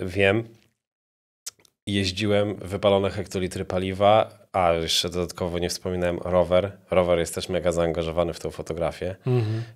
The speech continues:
Speaker 1: i po prostu czasami było tak, że żona wracała z pracy, żeby nie angażować samochodu, wszystkiego, no to ja wsiadałem na rower, jechałem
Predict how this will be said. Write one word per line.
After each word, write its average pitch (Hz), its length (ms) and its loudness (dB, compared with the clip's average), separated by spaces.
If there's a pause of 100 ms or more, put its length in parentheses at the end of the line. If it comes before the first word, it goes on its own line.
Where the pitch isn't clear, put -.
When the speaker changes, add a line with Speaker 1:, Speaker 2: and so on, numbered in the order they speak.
Speaker 1:
i 87 440 -4
po 87 100 -6
prostu 85 460 -6
czasami 87 400 -6
było 82 240 -4
tak, 82 260 -4
że 80 120 -8
żona 82 240 -4
wracała 80 380 -6
z - 60 -10
pracy, 87 500 -4 (440)
żeby 85 220 -8
nie 85 140 0
angażować 82 440 -4
samochodu, 82 440 -6
wszystkiego, 85 500 -6
no 85 120 -4
to 85 220 -8
ja 85 100 -2
wsiadałem 85 400 -6
na 82 100 -2
rower, 82 260 -2
jechałem 92 440 0